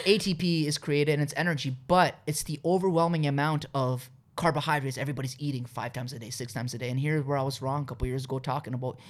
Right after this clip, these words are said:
keep eating, speed up your metabolic rate, which is so fake. Uh, and I'll admit I was wrong, right? So,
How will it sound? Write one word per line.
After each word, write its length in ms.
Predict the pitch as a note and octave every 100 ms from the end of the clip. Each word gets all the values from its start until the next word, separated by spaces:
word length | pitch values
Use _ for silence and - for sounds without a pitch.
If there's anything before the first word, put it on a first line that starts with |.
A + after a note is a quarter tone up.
| - -
keep 220 | E3 -
eating, 240 | D3+ C3+
speed 240 | - - D3
up 80 |
your 60 | C#3+
metabolic 500 | C#3+ C3+ C3+ D3 C#3+
rate, 220 | C3 F2+
which 140 | C#3 C3
is 100 | B2
so 640 | - - G#3+ F3 C3+ A#2+ - -
fake. 500 | - C#3 A#2 D#3+ - - - - C3+
Uh, 260 | D3+ C#3+ C#3
and 280 | D3 D3 D3+
I'll 340 | D3 D3 D3 D#3
admit 360 | D#3 F3+ A3
I 100 | C#3+
was 160 | C3 C#3
wrong, 380 | D#3 G#3+ - - - - -
right? 160 | D#3+ F3
So, 280 | E3+ C#3+